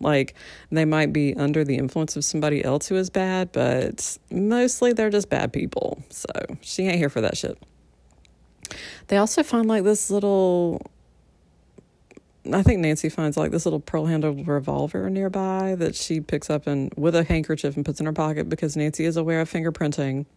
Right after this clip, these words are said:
y'all. Um, I can't remember if they find anything else. I remember they find that little card, and so that leads them to go see who this Madam Curry is.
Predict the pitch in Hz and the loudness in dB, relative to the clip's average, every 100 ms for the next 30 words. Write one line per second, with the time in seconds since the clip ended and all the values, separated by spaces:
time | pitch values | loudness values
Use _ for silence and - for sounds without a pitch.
0 | _ - 143 131 127 127 135 _ - - | _ -2 0 2 2 -2 -4 _ -20 -18
1 | - - - - - 180 170 160 156 - | -18 -18 -20 -20 -4 0 2 2 -2 -6
2 | - - - - 427 240 190 185 180 170 | -20 -20 -12 -2 0 2 2 0 2 0
3 | 170 160 151 147 135 127 156 160 170 165 | 0 0 0 -2 -2 -2 -2 0 -2 -2
4 | 156 151 143 143 135 135 135 - - 110 | -2 0 -2 0 -2 -4 -6 -8 -6 -4
5 | 113 - 143 143 143 135 131 - 156 156 | -4 -4 -4 -2 0 0 -2 -2 0 0
6 | 151 143 - 139 131 - 127 127 123 123 | 0 -2 -2 -4 -4 -4 -4 -2 -4 -6
7 | - _ _ _ _ - 165 170 160 - | -10 _ _ _ _ -14 0 0 0 -2
8 | 160 139 139 139 127 127 123 - 139 127 | -2 -2 -2 -2 -4 -4 -6 -4 -4 -4
9 | - - - - - - | -6 -6 -4 -6 -8 -12